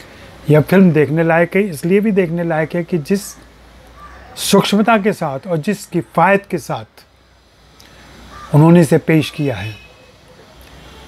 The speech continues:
मैं अनिता दत्त की बार-बार तारीफ़ करूँगा और साथ ही निर्माताओं की भी तारीफ़ करूँगा कि उन्होंने एक ऐसे project को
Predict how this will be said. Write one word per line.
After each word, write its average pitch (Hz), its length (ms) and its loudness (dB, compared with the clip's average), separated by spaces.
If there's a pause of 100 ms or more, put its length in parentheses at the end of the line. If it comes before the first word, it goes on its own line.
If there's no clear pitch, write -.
(120)
मैं 147 140 4
अनिता 147 360 4
दत्त 143 300 -6
की 156 120 -2
बार-बार 135 420 -2
तारीफ़ 117 380 -10
करूँगा 110 420 -14 (720)
और 143 100 4
साथ 160 240 2
ही 180 240 -4
निर्माताओं 143 680 -6
की 175 120 -6
भी 175 80 -4
तारीफ़ 151 320 -4
करूँगा 160 340 -4
कि 156 100 -8
उन्होंने 156 380 -4
एक 147 120 -6
ऐसे 139 220 -2
project 160 340 -4
को 156 260 -4